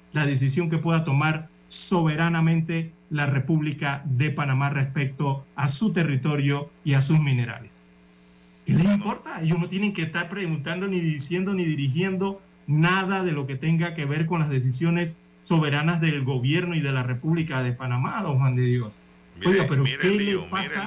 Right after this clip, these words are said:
Speaker 2: lío en que nos metió
Speaker 1: ¿Qué
Speaker 2: el
Speaker 1: le
Speaker 2: gobierno,
Speaker 1: pasa a estas
Speaker 2: don César.
Speaker 1: empresas?
Speaker 2: Mire el
Speaker 1: No,
Speaker 2: tamaño.
Speaker 1: pero esto da indignación, esto es una desvergüenza, don Juan de
Speaker 2: Mire
Speaker 1: Dios.
Speaker 2: el tamaño de lío que nos ha metido el gobierno, don César.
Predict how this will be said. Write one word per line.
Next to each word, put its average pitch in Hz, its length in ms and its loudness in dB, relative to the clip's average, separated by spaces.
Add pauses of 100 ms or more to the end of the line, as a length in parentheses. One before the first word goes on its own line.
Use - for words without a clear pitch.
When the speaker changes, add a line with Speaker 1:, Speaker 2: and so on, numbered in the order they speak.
Speaker 2:
lío 151 120 -10
en - 60 -18
que 131 100 -8
nos 110 120 -12
metió 143 200 -2
Speaker 1:
¿Qué 269 60 0
Speaker 2:
el - 80 -2
Speaker 1:
le 247 100 0
Speaker 2:
gobierno, 214 200 -2
Speaker 1:
pasa 214 140 -2
a 214 40 0
estas 190 260 0
Speaker 2:
don 147 120 4
César. 151 180 0
Speaker 1:
empresas? 131 400 -4 (540)
Speaker 2:
Mire 147 280 -6
el 160 100 -8
Speaker 1:
No, 143 60 -16 (100)
Speaker 2:
tamaño. 139 420 0
Speaker 1:
pero 156 120 2
esto 151 140 -2
da 151 120 0
indignación, 147 600 0
esto 139 140 0
es 139 80 2
una 151 120 -2
desvergüenza, 135 760 0
don 120 140 -2
Juan 117 140 -4
de 113 60 -2
Speaker 2:
Mire 147 140 -4
Speaker 1:
Dios. 160 160 0
Speaker 2:
el 127 60 0
tamaño 123 580 -4
de 110 160 -2
lío 131 460 -6
que 107 120 -6
nos 92 200 -6
ha 104 100 0
metido 113 360 -4
el 110 80 -2
gobierno, 101 480 -2
don 85 160 -4
César. 87 340 -6